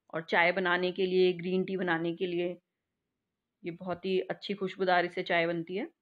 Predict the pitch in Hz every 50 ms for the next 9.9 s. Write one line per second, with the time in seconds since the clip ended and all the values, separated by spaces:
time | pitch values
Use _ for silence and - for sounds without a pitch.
0 | _ _ _ _ _ _ _ _ _ _ _ _ _ _ _ _ _ _ _ _
1 | _ _ _ _ _ _ _ - 196 202 185 185 190 - 202 196 196 190 185 185
2 | 226 220 214 190 - 170 170 170 185 185 185 185 180 180 175 180 170 165 165 -
3 | 180 185 190 190 - - _ _ _ _ _ _ _ _ _ - - 175 - 175
4 | 180 175 175 - - 170 - 170 170 165 175 190 180 185 190 190 185 185 175 160
5 | 165 170 214 277 - 214 214 220 196 180 180 180 185 - - 180 165 170 175 180
6 | 180 175 175 170 175 170 175 175 185 175 175 175 165 170 165 170 175 175 170 180
7 | 170 - 170 175 170 170 165 165 _ - 165 170 165 165 165 160 170 170 165 170
8 | 165 170 165 - 170 170 170 170 _ - - - - - 190 185 175 185 185 -
9 | - 175 175 185 180 180 165 170 170 - - 175 175 - - 180 170 165